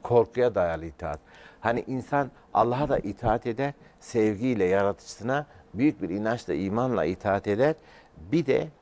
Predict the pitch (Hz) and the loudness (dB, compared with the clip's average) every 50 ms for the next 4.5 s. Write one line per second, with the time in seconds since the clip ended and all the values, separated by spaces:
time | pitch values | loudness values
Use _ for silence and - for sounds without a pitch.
0 | _ - - 151 185 208 202 170 185 185 190 185 185 185 180 175 185 185 185 190 | _ 0 2 4 4 6 6 6 6 4 4 2 2 0 2 4 4 6 4 4
1 | 185 - - 117 - - 92 92 85 92 95 85 90 85 98 - - 113 98 92 | 2 0 -2 -2 -2 -4 -12 -10 -6 -6 -6 -6 -6 -8 -10 -10 -10 -10 -10 -6
2 | - 82 107 135 156 147 - - - - 110 - - 95 - - - 95 85 - | -6 -4 0 0 0 0 0 -2 0 0 0 -2 -2 -6 -12 -10 -10 -10 -10 -8
3 | - - 78 82 69 65 - - 71 - - 143 113 90 - 90 85 101 113 104 | -6 -4 -4 -4 -6 -8 -14 -16 -10 -4 0 0 0 0 -2 -6 -6 -4 -4 -2
4 | 90 85 85 87 80 78 76 71 71 73 | -2 -2 -2 -2 -4 -6 -10 -12 -14 -16